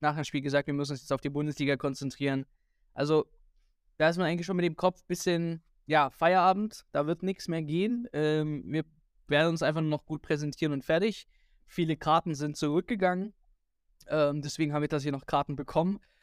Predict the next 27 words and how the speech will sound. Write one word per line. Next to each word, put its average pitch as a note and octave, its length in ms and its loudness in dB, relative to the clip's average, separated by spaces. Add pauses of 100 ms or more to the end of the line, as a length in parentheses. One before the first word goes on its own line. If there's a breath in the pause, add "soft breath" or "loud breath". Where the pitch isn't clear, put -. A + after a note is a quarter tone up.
(120 soft breath)
weil, C#3 360 0
äh, C3+ 140 2
viele D3+ 220 0
ihre C#3 160 -2
Karten C#3+ 260 -2
einfach C#3 200 -2
zurückgegeben C#3 500 -2
haben. C#3 160 -2
Keiner D3+ 280 2
glaubt C#3 320 0
mehr C#3+ 160 0
an C#3 120 -2
dem C3+ 160 -6
Comeback. D#3+ 500 0 (400)
Ähm, C#3 480 0
ja, E3+ 300 4 (1120)
jetzt F3 320 -2
kann A3 180 0
keiner G3 280 0
quasi F3+ 240 0
mehr F3 140 0
enttäuscht F#3 460 -2
werden. A#2+ 300 -2
Sprich, - 480 -2 (760)
wenn D3 120 -2
man D3+ 140 2
verliert, D#3+ 520 0